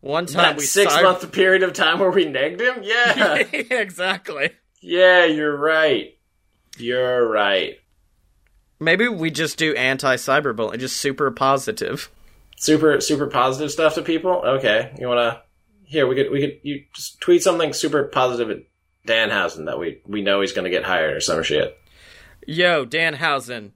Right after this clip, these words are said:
Speaker 1: we can't wait for you to get hired by Ring of Honor Hausen.
Speaker 2: <laughs> Ring of Hausen. <laughs>
Speaker 1: Ring of <laughs> While I do this, why don't you get into your heel of the week?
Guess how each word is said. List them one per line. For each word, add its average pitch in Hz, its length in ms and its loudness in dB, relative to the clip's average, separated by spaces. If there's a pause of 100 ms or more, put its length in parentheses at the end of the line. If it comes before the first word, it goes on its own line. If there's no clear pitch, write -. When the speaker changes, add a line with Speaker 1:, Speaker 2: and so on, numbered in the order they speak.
(100)
Speaker 1:
we 139 120 -8
can't 170 360 -2
wait 147 320 0
for 156 100 -4
you 139 240 -4
to 131 80 -2
get 131 160 -2
hired 131 420 -2
by 123 140 0
Ring 131 300 -4
of 123 120 -4
Honor 117 320 -4
Hausen. 127 540 -2 (220)
Speaker 2:
<laughs> - 240 -20
Ring 131 840 0
of 98 120 0
Hausen. - 480 -4 (240)
<laughs> 508 260 -2
Speaker 1:
Ring - 180 -10
of 285 120 -12
<laughs> - 1400 -2
While 196 160 0
I 240 100 4
do 202 140 -2
this, 180 160 -4
why 185 80 -4
don't 190 100 -6
you 220 80 -8
get 196 120 2
into 165 100 -6
your 160 140 -2
heel 147 260 0
of 135 60 -2
the 127 80 -6
week? 120 340 -2